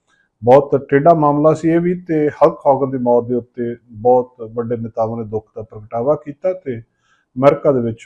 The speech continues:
ਹੁਣ ਜਿਹੜੇ ਸੈਂਕਚੁਰੀ ਸਿਟੀਜ਼ ਨੇ, ਉਹਨਾਂ ਦਾ ਮਾਮਲਾ ਇੱਕ ਵਾਰੀ ਫਿਰ ਚਰਚਾ ਦੇ ਵਿੱਚ ਆ। ਸੈਂਕਚੁਰੀ ਸਿਟੀਜ਼ ਕੀ ਨੇ ਤੇ ਕੀ ਮਾਮਲਾ,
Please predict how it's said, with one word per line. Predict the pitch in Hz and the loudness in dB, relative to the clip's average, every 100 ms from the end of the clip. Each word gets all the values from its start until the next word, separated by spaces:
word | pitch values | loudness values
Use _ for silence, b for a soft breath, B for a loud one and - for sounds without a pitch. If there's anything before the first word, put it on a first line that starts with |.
| 107 | -8
ਹੁਣ | 123 120 | -6 -4
ਜਿਹੜੇ | 120 120 113 | -4 -6 -8
ਸੈਂਕਚੁਰੀ | - 135 139 - 160 | -6 -6 -4 0 0
ਸਿਟੀਜ਼ | 147 120 123 120 110 | 0 -6 -6 -8 -6
ਨੇ, | 107 143 _ _ 143 | -10 -12 _ _ -4
ਉਹਨਾਂ | 170 | 0
ਦਾ | 156 | 2
ਮਾਮਲਾ | 127 110 101 110 | 2 0 -2 -4
ਇੱਕ | 104 - | -4 -6
ਵਾਰੀ | 107 110 | -8 -6
ਫਿਰ | - 131 127 | -4 -4 -4
ਚਰਚਾ | 110 - 117 | -12 -6 -6
ਦੇ | 120 | -6
ਵਿੱਚ | 123 120 | -8 -12
ਆ। | |
ਸੈਂਕਚੁਰੀ | 143 120 117 123 | -14 -12 -14 -16
ਸਿਟੀਜ਼ | 117 117 120 - | -18 -16 -16 -10
ਕੀ | 127 | -8
ਨੇ | 120 | -8
ਤੇ | 120 113 | -10 -12
ਕੀ | 117 | -10
ਮਾਮਲਾ, | 117 113 104 107 | -6 -6 -6 -8